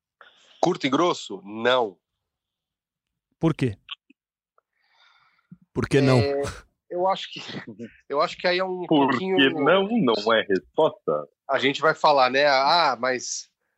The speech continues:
Speaker 1: o Miami Dolphins acabou de bater os Patriots, por que que o Tennessee não conseguiria? Eu acho que o,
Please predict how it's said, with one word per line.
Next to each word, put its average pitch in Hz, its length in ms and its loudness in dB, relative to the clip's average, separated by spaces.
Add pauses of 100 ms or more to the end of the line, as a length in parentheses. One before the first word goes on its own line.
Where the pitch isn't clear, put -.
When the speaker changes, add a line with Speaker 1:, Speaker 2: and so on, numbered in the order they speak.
(120)
Speaker 1:
o 135 440 -2
Miami 151 300 2
Dolphins 165 420 -2
acabou 175 480 0
de 190 200 -8
bater 180 400 0
os 175 160 -6
Patriots, 170 680 -6
por 170 160 -6
que 196 160 -2
que 196 120 -4
o 180 40 -2
Tennessee 180 800 0 (380)
não 143 120 0 (120)
conseguiria? 147 760 0
Eu 160 200 2
acho 180 280 0
que 180 80 -4
o, 165 360 -2